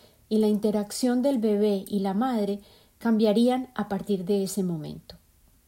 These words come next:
Yo siempre había pensado que la placenta, ese medio dentro del cual cada uno de nosotros creció, protegido y sostenido, y que nos conectaba directamente con el cuerpo de nuestra madre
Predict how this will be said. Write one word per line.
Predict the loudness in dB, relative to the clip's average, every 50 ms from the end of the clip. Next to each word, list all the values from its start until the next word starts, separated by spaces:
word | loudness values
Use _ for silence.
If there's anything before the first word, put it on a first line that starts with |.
| _ _ _ _ _ _ _ _ _ _ _ 0
Yo | 2 2
siempre | 4 4 4 4 4 4 6
había | 6 6 6 4 4
pensado | 4 2 2 2 2 2 2 2 0 0
que | 0 0
la | 0 0 0
placenta, | -2 -6 -6 -4 -2 -2 0 0 -2 -4 -6 -10 -12 -12 _ _ _ -20 -20 -16 _
ese | 0 0 2 2 4 4
medio | 4 4 4 4 4 4 4 4
dentro | 4 4 2 2 0 0 0
del | 0 0 0
cual | 0 0 0 0 0 0
cada | 0 2 4 4 4 4 4
uno | 4 2 2 2
de | 2 2
nosotros | 0 0 0 0 -2 -2 0 0 -4 -4 -2
creció, | -4 -4 -4 -4 -4 -2 0 0 0 -2 -4 -10 -16 -20 -20 -20 _ _ -4
protegido | -2 0 0 0 -2 -4 -2 -2 0 2 2 2 2 0 -4 -6 -4
y | -4 -2
sostenido, | -2 -2 -4 -4 -4 -4 -4 -2 0 0 0 0 0 -2 -4 -6 -10 _ _ -20 -20 -20 -20 -20 -20 _ -4
y | -4 0
que | 2 4 4
nos | 4 4 2 0
conectaba | 2 2 2 2 2 0 -2 0 4 4 4 6 4 2 0
directamente | 0 0 2 2 2 0 0 -2 -4 -2 0 0 2 0 0 -2 -2 -8 -8
con | -6 -4 -2 0
el | 0 0 0
cuerpo | 0 0 0 0 0 -2 -2
de | 0 0
nuestra | 0 -2 -2 -4 -4 -4 -2
madre | -2 -2 -2 -2 -2 -2 -4 -4 -8